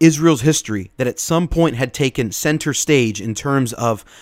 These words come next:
of kind of leading the people of God, the ones that had arisen onto the stage, there is none greater than John the Baptist, because none of them was directly making the way for Jesus. He, he was making the point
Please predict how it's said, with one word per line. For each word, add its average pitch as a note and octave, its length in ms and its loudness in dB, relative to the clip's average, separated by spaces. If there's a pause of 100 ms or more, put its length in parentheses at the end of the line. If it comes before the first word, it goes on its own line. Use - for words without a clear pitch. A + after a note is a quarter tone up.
(160)
of A#2+ 100 -2
kind C3+ 160 0
of A#2 80 4
leading E3 400 2
the C#3+ 80 2
people C#3 320 -2
of G#2 140 -2
God, A#2+ 200 0
the G#2 80 -2
ones D3+ 220 0
that D3+ 80 0
had C#3 180 2
arisen E3 600 2
onto C3+ 280 0
the A#2 120 -6
stage, E3 500 0 (300)
there B2 160 2
is A#2+ 120 2
none E3 460 4
greater C3+ 640 4 (220)
than A#2 140 -6
John A#2+ 200 4
the B2 80 2
Baptist, A2+ 400 -2 (240)
because B2+ 240 -4
none C#3 220 2
of E3 140 2
them C3 280 2 (220)
was B2 160 -2
directly D3 680 2
making C3+ 520 0
the A#2+ 80 2
way A2+ 440 0 (220)
for - 260 -4
Jesus. G2+ 640 -4
He, B2+ 160 -10
he D3+ 160 -2
was C#3 120 2
making D#3+ 300 2
the D#3 80 0
point F#3+ 240 0